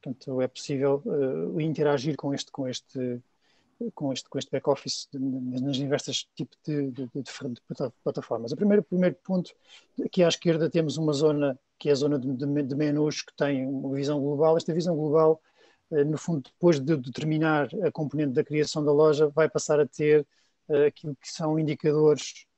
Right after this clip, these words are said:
eh, eh, da, da, da, do, do, das lojas, quais são os produtos mais vendidos, as encomendas,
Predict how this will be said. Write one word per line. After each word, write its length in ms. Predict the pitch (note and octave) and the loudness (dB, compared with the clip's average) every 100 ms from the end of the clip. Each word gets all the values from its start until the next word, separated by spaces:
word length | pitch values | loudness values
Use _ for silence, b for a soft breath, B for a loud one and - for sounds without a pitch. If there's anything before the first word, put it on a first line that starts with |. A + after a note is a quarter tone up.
| _ _ - | _ _ -2
eh, 880 | C3+ C#3 C#3 C#3 C#3+ C#3 C#3 C3+ C#3+ | 2 4 4 4 4 2 2 0 0
eh, 40 | |
da, 180 | C3 C#3+ | 2 2
da, 140 | C#3 | 0
da, 140 | D3 C#3 | -2 -2
do, 320 | C#3+ C3 C#3 | -2 -4 -4
do, 240 | C#3+ C3 | -4 -4
das 160 | B2+ B2 | -2 2
lojas, 400 | D3+ D#3 D3 - | 4 4 0 -6
quais 140 | B2+ | -8
são 60 | D3+ | -8
os 80 | C3 | -8
produtos 240 | D3 - | -8 -6
mais 160 | C#3+ B2 | -4 -4
vendidos, 480 | C3 C3 D#3+ C3 C3+ | -4 -2 -2 -4 -6
as 80 | |
encomendas, 840 | C#3 C#3 D3 D3 D#3+ D#3 D3+ C#3 | -6 -6 -4 -2 0 4 2 2